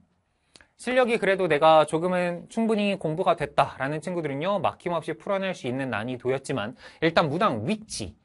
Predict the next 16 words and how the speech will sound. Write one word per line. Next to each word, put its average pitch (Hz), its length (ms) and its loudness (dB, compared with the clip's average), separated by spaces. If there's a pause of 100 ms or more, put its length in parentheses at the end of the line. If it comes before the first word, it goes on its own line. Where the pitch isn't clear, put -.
(100)
위치를 170 400 -2
보고 208 240 -2
쫄고 233 320 -2
들어갔거나 156 840 2 (220)
일단 151 340 2
문장 160 360 -2
길이 143 360 -2 (120)
또는 185 340 0
내가 139 220 2
조금은 156 260 -6
생소해 240 420 -2
보인다라고 190 560 -2
생각해서 139 440 -4
못 127 180 -8
푼 156 120 -10
친구들이 147 600 -6